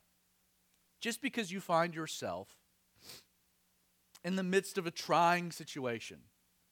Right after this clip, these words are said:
or a tough circumstance, whether you find yourself in the midst of a betrayal or a heartache,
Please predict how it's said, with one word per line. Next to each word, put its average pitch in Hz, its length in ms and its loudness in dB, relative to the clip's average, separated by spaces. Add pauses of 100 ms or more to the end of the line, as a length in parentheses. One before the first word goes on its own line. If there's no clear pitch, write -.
(680)
or 208 160 6
a 202 40 2
tough 208 340 4
circumstance, - 1200 -10 (1500)
whether 269 200 8
you 262 120 4
find 240 300 6
yourself 240 420 4
in 214 80 0
the 214 60 2
midst 220 320 0
of 190 100 0
a 202 60 2
betrayal 190 800 2 (1300)
or 180 120 2
a 190 40 2
heartache, 143 720 2